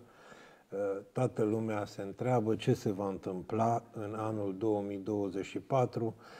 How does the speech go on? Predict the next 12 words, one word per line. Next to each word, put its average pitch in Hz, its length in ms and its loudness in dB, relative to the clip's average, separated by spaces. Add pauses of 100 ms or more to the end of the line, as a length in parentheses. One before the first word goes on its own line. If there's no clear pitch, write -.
(260)
cu 135 180 0
câteva 107 580 4
runde 110 300 4
de 95 140 2
alegeri, 107 580 4
nu 113 140 2
e 98 180 2
clar 101 300 2
dacă 90 320 -4
patru - 440 -2
sau 95 320 -4
cinci, 127 440 0